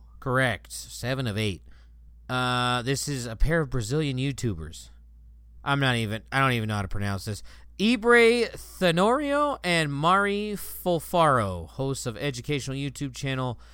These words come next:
Manuel de Menudo, led the efforts to assemble the world's lar-, largest popsic-, or tallest popsicle stick structure in Sao Paulo.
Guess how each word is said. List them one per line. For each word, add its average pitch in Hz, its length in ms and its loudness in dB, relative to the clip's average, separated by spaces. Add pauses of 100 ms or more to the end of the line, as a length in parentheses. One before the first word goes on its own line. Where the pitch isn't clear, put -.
(200)
Manuel 202 540 6
de 208 300 4
Menudo, 165 640 4 (420)
led 151 400 0
the 135 320 -4
efforts 165 380 -4
to 143 100 -4
assemble 139 440 -2
the 117 100 -4
world's 113 320 -2
lar-, 110 220 -4 (100)
largest 113 420 -4 (200)
popsic-, 208 640 -4
or - 100 -6
tallest 147 520 2
popsicle 107 520 -4
stick - 280 -8
structure 113 500 -8
in 98 180 -8
Sao 135 340 -6
Paulo. 120 460 -4